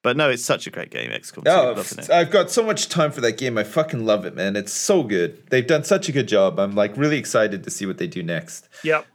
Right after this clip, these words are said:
Speaker 3: You know the guys that made the Long War mod have made their, are making their own standalone game?
Speaker 1: Well, I'm
Speaker 2: Really?
Speaker 1: not surprised. Like, that's
Speaker 3: Yeah.
Speaker 1: tends to be what happens. That's what happened
Speaker 2: I
Speaker 1: with
Speaker 2: guess,
Speaker 1: Chivalry,
Speaker 2: yeah.
Speaker 1: wasn't it? Chivalry was the standalone version of these guys who'd made a shit ton of mods before.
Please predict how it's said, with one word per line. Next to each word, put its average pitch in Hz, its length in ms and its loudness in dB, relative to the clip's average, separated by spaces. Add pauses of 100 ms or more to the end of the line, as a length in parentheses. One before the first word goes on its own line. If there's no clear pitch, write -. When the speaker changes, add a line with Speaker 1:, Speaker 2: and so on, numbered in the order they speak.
(200)
Speaker 3:
You 208 140 2
know 254 140 4
the 285 100 -4
guys 202 320 2
that 180 120 -2
made 160 360 0
the 147 60 -2
Long 151 280 -2
War 151 180 2
mod 139 260 0
have 127 120 -4
made 135 220 -4
their, 131 260 -2
are 139 60 -4
making 156 320 -2
their 135 160 0
own 139 140 0
standalone 127 680 -6
game? 143 300 -6 (380)
Speaker 1:
Well, 131 180 4
I'm 127 60 6
Speaker 2:
Really? 120 120 4
Speaker 1:
not 165 140 -4
surprised. 110 560 -2
Like, 139 160 4
that's 135 160 2
Speaker 3:
Yeah. 117 60 -16
Speaker 1:
tends 175 220 0
to 147 60 -10
be 123 60 0
what 135 100 0
happens. 127 240 -2
That's 127 180 -4
what 135 140 0
happened 120 240 -4
Speaker 2:
I 113 40 2
Speaker 1:
with - 80 -2
Speaker 2:
guess, 233 100 2
Speaker 1:
Chivalry, 131 320 2
Speaker 2:
yeah. 156 100 4
Speaker 1:
wasn't 104 220 -4
it? - 60 -10
Chivalry 107 380 0
was 95 220 -8
the - 80 -18
standalone 98 460 -4
version 98 340 -4
of 92 100 -14
these 98 220 -12
guys 101 320 -6
who'd 98 180 -10
made 98 160 -4
a 98 40 -12
shit - 300 -8
ton 92 160 -8
of 98 60 -8
mods 101 240 -8
before. - 500 -8